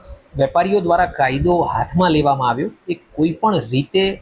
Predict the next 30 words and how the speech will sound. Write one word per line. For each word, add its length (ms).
અને 160
જે 200
રીતે 220
આ 40
ઘટનાને 420
અંજામ 260
આપવામાં 340
આવ્યો 120
છે 140
કોઈ 140
પણ 220
રીતે 220
સ્વીકાર્ય 440
નથી. 240
સુરતમાં 400
કાયદાનું 440
શાસન 380
હતું, 320
છે 220
અને 320
રહેશે. 320
ક્યારેય 300
કોઈ 220
પણ 200
નાગરિકોને 600
કોઈ 220
પણ 180
કમ્પ્લેન 380
હોય 200
તો 260